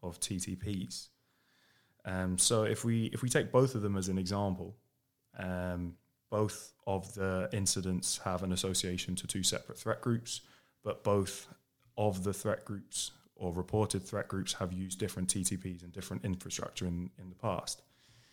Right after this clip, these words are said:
So whether this is a development of,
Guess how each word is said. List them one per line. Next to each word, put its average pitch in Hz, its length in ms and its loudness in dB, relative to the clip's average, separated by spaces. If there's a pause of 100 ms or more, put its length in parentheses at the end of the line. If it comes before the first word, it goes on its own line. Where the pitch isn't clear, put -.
(280)
So 98 460 4
whether 117 260 6
this 104 280 2
is 98 280 0
a - 120 -4
development 95 640 2
of, 85 320 -2